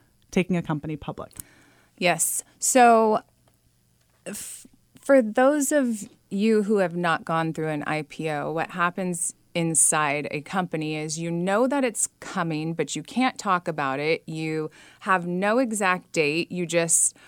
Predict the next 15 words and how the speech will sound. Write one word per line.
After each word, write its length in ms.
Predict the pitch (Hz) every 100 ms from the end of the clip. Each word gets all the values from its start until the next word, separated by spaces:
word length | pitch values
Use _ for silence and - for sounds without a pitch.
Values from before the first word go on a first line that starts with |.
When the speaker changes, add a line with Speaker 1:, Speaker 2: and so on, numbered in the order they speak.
| -
Speaker 2:
are 160 | - 180
waiting 640 | 165 180 175 175 170 170 - _ _ _ -
kind 320 | - 180 170
of 160 | 160 143
to 120 | 202
get 240 | 170 160
the 80 | -
call. 400 | 151 143 - - _ - - - -
And 240 | - 196 190
so 580 | - 202 196 190 185 151
leading 400 | 190 220 208 190
up 240 | 202 226
to 260 | - - 175
it, 320 | 156 156 - - _ _ _ -
there's 420 | 214 208 196 196